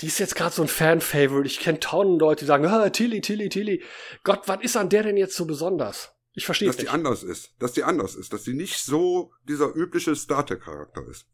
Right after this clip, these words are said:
Speaker 1: Ja, aber das ist doch eine, eine, eine, ich sag mal, eine negativ ein Negativattribut.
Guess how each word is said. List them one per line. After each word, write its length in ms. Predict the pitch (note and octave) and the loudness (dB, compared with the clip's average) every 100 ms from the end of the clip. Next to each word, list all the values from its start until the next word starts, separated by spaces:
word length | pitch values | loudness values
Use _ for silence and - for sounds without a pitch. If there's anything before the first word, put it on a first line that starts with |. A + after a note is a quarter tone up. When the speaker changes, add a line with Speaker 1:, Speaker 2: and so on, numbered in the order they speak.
| _ _ _ _ _ - | _ _ _ _ _ 2
Speaker 1:
Ja, 160 | G#3+ | 4
aber 180 | G#3+ F3+ G3 F#3 | 4 0 -6 -4
das 180 | G3 - | -2 -2
ist 100 | - | -4
doch 60 | F#3+ | 0
eine, 320 | F#3 G3 G3 | 0 0 0
eine, 240 | F3 F3+ | -2 -2
eine, 220 | D#3+ E3 E3+ | -2 -2 -2
ich 80 | |
sag 160 | - G#3+ | -2 -2
mal, 100 | F3 | 0
eine 240 | D#3+ D#3 D3+ | 2 2 4
negativ 680 | E3+ A#3+ A3 - E3 - - _ _ - | 4 4 2 2 -6 -8 -18 _ _ -4
ein 220 | E3+ D3+ | 4 6
Negativattribut. 960 | G#3 A3+ D#3+ D#3 D#3 C#3+ C#3 B2+ C#3 | 8 6 4 2 -2 0 0 0 -2